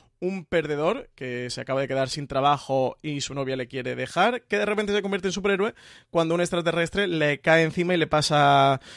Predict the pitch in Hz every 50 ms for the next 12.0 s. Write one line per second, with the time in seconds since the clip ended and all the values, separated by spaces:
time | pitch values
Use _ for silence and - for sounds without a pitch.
0 | - - _ - - - - 190 175 - - - 135 107 95 90 - 71 73 -
1 | - - - 143 139 135 135 135 131 139 131 131 - - 170 175 165 147 139 131
2 | 123 120 - - 156 160 156 156 151 165 156 156 143 - 151 147 151 147 147 143
3 | 139 131 127 - - - 147 139 - 135 135 131 135 131 131 127 - - 139 139
4 | 117 139 131 131 135 131 120 - - 139 143 135 127 - 139 131 127 123 127 131
5 | 120 - 170 180 202 233 277 330 349 - - - - - - _ _ _ - 165
6 | 151 147 - 160 151 147 - 170 165 160 170 170 165 - 175 160 160 156 170 165
7 | 180 170 156 147 147 147 156 147 175 165 165 165 156 156 151 151 - 180 170 185
8 | 202 233 - _ _ _ - 165 170 165 160 156 156 151 151 151 151 151 151 156
9 | 160 156 151 135 127 117 113 113 110 104 - _ - 143 139 - - 156 147 -
10 | 143 - - 143 135 131 123 - 120 117 - 135 117 - 123 123 127 123 131 123
11 | - - 156 180 247 285 - _ _ - - 226 240 226 226 165 226 220 254 262